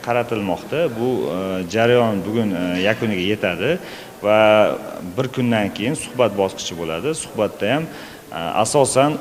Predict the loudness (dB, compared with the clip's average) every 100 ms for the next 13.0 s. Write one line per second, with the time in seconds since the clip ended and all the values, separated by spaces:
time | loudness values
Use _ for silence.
0 | -4 -4 -4 -4 0 2 2 2 2 2
1 | -4 -8 -6 -6 -4 -6 -10 -16 -20 -20
2 | -12 -2 2 2 0 -2 -2 0 0 -2
3 | -2 0 2 2 2 2 -2 -10 -14 -8
4 | -4 0 2 4 4 4 -2 0 2 2
5 | -2 0 2 0 -2 -10 -18 -18 -12 -8
6 | -4 -4 -4 -8 -2 4 6 6 4 2
7 | 0 0 -10 -4 -2 -2 -2 -2 2 2
8 | 2 0 -2 -6 -10 -6 -6 -6 -8 -14
9 | -18 -4 0 0 0 0 0 -2 -8 -16
10 | -16 -12 -8 -4 -2 2 2 2 -2 -6
11 | -2 -2 0 -2 -2 -4 -2 0 0 0
12 | -4 -4 -6 -10 -8 -4 -4 -2 0 0